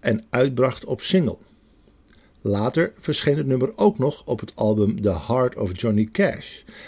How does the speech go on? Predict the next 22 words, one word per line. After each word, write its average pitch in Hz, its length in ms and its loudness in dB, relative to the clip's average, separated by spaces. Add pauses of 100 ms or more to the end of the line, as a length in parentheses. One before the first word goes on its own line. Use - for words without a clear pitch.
en 92 160 -8
dat 104 240 -4
album 110 440 2 (160)
verscheen 110 400 2
pas 95 220 -4
veel 175 320 2
later 110 440 0
in 104 180 -2
negentien 92 640 -2
achtenzestig. - 880 -4 (1000)
Een - 240 0
echt 233 220 2
liefdesliedje, 180 680 4 (180)
gezongen 160 640 0
door 117 140 4
de 104 60 0
man 131 280 2
met 107 140 0
die 110 240 -2
onmiskenbaar 156 880 4
mooie 110 240 4
stem. - 320 -2